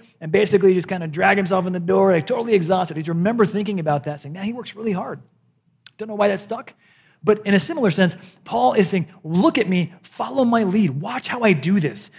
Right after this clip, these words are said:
Don't just hear me, let me show you." See, that's what a, a wise father slash coach does. He provides a, a diligent example for the people that he's following. He's saying,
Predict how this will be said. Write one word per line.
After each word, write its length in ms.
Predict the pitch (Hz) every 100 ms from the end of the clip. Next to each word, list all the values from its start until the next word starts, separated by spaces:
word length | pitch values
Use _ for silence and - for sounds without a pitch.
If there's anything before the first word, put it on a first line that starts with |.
| -
Don't 180 | 170 277
just 180 | 269 226
hear 320 | - - 320
me, 220 | 220 185 - -
let 220 | 175 262
me 140 | 240
show 360 | 196 - 277 269
you." 200 | 147 120 - _ _ _ -
See, 200 | - 240
that's 280 | - 247 -
what 140 | 277 233
a, 100 | - -
a 100 | 185
wise 640 | 160 165 202 226 240 240 - -
father 440 | - 208 214 220
slash 380 | 202 202 196 -
coach 400 | - 202 202 -
does. 420 | 170 180 143 - - _ _
He 120 | 226
provides 640 | 180 196 160 226 262 233 - _
a, 100 | 185 202
a 100 | 196
diligent 640 | 131 202 233 240 233 - -
example 680 | 196 147 175 240 185 175 - -
for 100 | 190
the 100 | 180
people 320 | 254 196 185
that 140 | 170
he's 140 | 202 202
following. 440 | 208 262 226 120 - _ -
He's 140 | 233 202
saying, 200 | 185